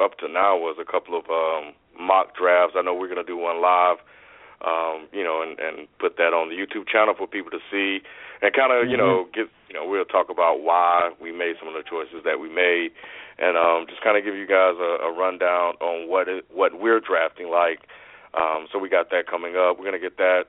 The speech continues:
Speaker 1: hopefully taken care of this week because we have a draft, uh, September
Speaker 2: Tomorrow.
Speaker 1: first.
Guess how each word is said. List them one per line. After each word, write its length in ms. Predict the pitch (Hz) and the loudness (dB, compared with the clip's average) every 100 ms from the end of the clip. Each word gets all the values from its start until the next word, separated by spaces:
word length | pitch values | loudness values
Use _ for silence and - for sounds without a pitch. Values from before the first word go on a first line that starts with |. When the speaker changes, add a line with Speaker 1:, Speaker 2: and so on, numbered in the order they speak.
| - | -8
Speaker 1:
hopefully 400 | 92 92 92 85 | -10 -8 -12 -10
taken 240 | 87 82 | -10 -8
care 160 | 90 85 | -4 -4
of 160 | 82 | -4
this 160 | 87 - | -8 -6
week 320 | 139 185 - - | -2 -2 -6 -12
because 240 | 95 92 87 | -6 -6 -2
we 160 | 143 214 | 0 2
have 160 | 170 | 0
a 40 | 135 | -2
draft, 420 | 113 98 78 - _ _ _ - _ | 0 0 -2 -8 _ _ _ -20 _
uh, 300 | - 85 82 - | -4 -4 -4 -4
September 260 | 101 110 | 0 4
Speaker 2:
Tomorrow. 240 | 127 175 127 | 4 4 4
Speaker 1:
first. 300 | 117 92 | 0 0